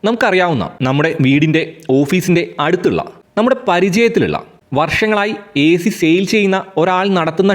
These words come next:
ഷോപ്പിൽ നിന്ന് വാങ്ങുക. കാരണം ഒരു സർവീസ് ഇഷ്യൂ വന്നാൽ നമ്മൾ എ സി വാങ്ങിയ ഷോപ്പുകാരുടെ സപ്പോർട്ട് മസ്റ്റാണ്. കൂടാതെ അറിയുന്നവരാണെങ്കിൽ സർവീസ് കോൾ അവർ തന്നെ ബുക്ക് ചെയ്തും തരും. നമ്മുടെ തൊട്ടടുത്തുള്ള സർവീസ് സെന്ററിൽ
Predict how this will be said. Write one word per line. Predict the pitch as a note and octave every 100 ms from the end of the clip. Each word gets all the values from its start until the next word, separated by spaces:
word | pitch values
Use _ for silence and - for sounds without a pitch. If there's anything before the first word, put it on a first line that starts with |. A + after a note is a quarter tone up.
| E3+
ഷോപ്പിൽ | B2 C#3 B2+
നിന്ന് | B2 F2
വാങ്ങുക. | D#2 F#2 - - _ -
കാരണം | G3 G3 G3+ B2 - - F#3+
ഒരു | A3 G#3 -
സർവീസ് | E3+ D#3+ F3+ G3+ G#3 D#3
ഇഷ്യൂ | - F#3+ D3
വന്നാൽ | A#2+ A#2+ F#2 - -
നമ്മൾ | D3 F3 E3+
എ | C#3 D#3+
സി | D#3+ F3+
വാങ്ങിയ | E3 F3 F#3 F3
ഷോപ്പുകാരുടെ | D#3+ D3 D3 E3+ E3+ D3+ C3+ - -
സപ്പോർട്ട് | C#3 - F3 D#3+ - A#2
മസ്റ്റാണ്. | A2 - C3+ E2+ - - _ - - -
കൂടാതെ | A#3+ B3 A3+ - - E3
അറിയുന്നവരാണെങ്കിൽ | F3+ G#3 A#3 A3+ F#3 D#3 B2 D3 - -
സർവീസ് | E3 D#3 E3+ F#3 -
കോൾ | F#3 F3+ -
അവർ | C#3 D#3 E3+
തന്നെ | F3 D#3 C3
ബുക്ക് | B2+ -
ചെയ്തും | D#3 C#3 C#3+
തരും. | G2 - - _ C#3+
നമ്മുടെ | D#3+ G#3 G#3
തൊട്ടടുത്തുള്ള | F3 - A3 G3+ G3 F#3+ - -
സർവീസ് | D#3 D#3 F#3 F#3+
സെന്ററിൽ | E3+ C#3+